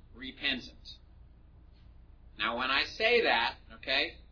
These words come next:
don't misunderstand me. I am not a lordship salvationist. I am not saying that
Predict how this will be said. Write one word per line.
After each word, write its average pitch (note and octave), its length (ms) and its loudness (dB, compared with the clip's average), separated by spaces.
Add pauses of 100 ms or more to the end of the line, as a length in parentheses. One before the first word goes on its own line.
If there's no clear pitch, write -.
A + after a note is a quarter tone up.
(460)
don't D3+ 260 -2
misunderstand F3 800 -4
me. G2+ 120 -4
I A2 180 -2
am A#2 100 -6
not C3+ 240 2
a D3+ 60 -2
lordship D3 540 -4
salvationist. C#3+ 880 -6 (1200)
I A2 160 -4
am A2+ 140 -8
not B2 300 0 (100)
saying B2 520 -2 (760)
that A#2 340 0